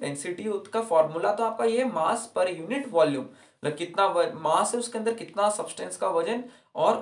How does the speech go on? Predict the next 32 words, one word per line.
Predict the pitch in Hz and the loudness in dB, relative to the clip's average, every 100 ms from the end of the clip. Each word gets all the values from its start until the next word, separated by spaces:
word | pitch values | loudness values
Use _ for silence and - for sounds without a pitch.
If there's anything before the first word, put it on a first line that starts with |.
| - | -4
उसका | - - 185 - | -8 -6 -6 -8
कितनी | 160 175 208 | -12 -6 -2
जगह | 147 139 | 0 0
उसने | 170 190 208 | -2 -4 -8
घेरी | 135 131 | -6 -6
है, | 135 | -6
उससे | 175 247 | -4 -4
divide | 151 139 131 | -2 -2 -2
कर | 131 117 | -4 -8
देते | 123 | -10
हैं, | 131 | 0
Volume | 143 151 156 | 0 0 -2
पता | 165 240 | -4 -2
है | |
ना | 285 | -2
आपको, | 269 - - - _ _ - | -4 -8 -14 -16 _ _ -6
ठीक | 247 | -4
है। | 160 - _ _ _ - | -4 -8 _ _ _ 2
तो | 226 | 6
वो | 247 | 8
अभी | 247 254 | 6 4
हम | 233 | 2
देखेंगे। | 196 - 233 269 | -2 -2 -4 -2
तो | 254 262 - 143 | 4 4 4 0
density | 147 151 - 226 240 262 | 0 0 -4 -4 -2 -4
जो | 262 240 | -2 0
होती | 175 175 214 | -2 -2 -4
है | 190 170 | 0 0
mass | 170 160 160 | 2 0 0
upon | - 170 156 | -4 -2 2
volume, | 151 233 254 | 2 2 -2
ये | 269 | -4